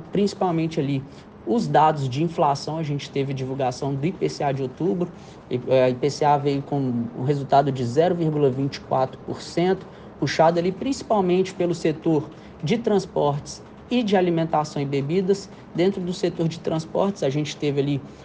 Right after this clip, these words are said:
o preço das passagens aéreas e o preço das, é, das corridas de táxi, com os de, os destaques de alta.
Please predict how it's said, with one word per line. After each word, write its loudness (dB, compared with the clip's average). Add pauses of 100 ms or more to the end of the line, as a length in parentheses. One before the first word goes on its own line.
(120)
o -20
preço 2
das 2
passagens 2
aéreas 6 (420)
e 4 (260)
o 0
preço -2 (840)
das, 4
é, 6
das 2
corridas 4
de -2
táxi, 2 (340)
com 6
os 8
de, -2 (220)
os 0
destaques 4
de 4
alta. 6